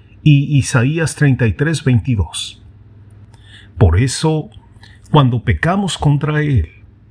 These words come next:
y nos arrepentimos de corazón, no solo puede perdonarnos, sino que también desea hacerlo.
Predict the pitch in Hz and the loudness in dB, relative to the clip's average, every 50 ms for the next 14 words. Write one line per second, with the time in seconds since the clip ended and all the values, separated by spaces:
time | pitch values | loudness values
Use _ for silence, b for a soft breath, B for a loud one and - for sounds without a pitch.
0 | - - - 175 143 135 135 - - 139 110 113 95 - 135 107 80 76 - - | -20 -2 2 4 4 4 4 2 0 0 0 0 -2 0 0 0 0 -2 -2 -4
1 | 185 196 202 214 202 147 - - 117 - - 135 151 170 185 185 147 - - 175 | -4 -2 -2 -2 -2 -2 0 -2 -2 -2 -2 -4 -4 -2 -2 -2 -4 -2 -2 -2
2 | 190 202 165 76 - - - - _ _ _ _ _ - - B B B B B | -2 0 -2 -4 -6 -8 -16 -20 _ _ _ _ _ -20 -20 B B B B B
3 | B B B - 110 147 190 - - 226 214 202 196 156 - 160 180 185 185 156 | B B B 2 2 4 2 2 0 -2 -2 -2 -4 -4 -4 -2 -2 0 -2 0
4 | 120 156 131 139 143 156 147 165 170 185 175 127 - - - - - - - - | 0 0 0 0 -2 -2 -4 -4 -6 -6 -6 -8 -8 -10 -12 -10 -8 -8 -8 -8
5 | - - - - - - - - _ - - - - 139 123 117 110 101 - - | -10 -14 -20 -20 -20 -20 -20 -20 _ -12 -8 0 2 4 4 4 2 0 -2 -2
6 | 117 76 - - 87 78 76 78 90 98 110 131 139 147 143 156 151 - - 156 | -4 -2 0 0 2 2 2 0 0 0 0 0 -2 -2 -4 -4 -6 -4 0 0
7 | 143 110 104 90 - - - - 143 156 160 160 143 135 - - 127 120 120 - | 2 2 2 0 0 -4 -2 0 0 0 0 0 -2 -4 -2 0 2 2 2 0
8 | - - - 110 85 - - - - - - - - | -2 0 0 0 0 -2 -6 -14 -18 -18 -20 -20 -20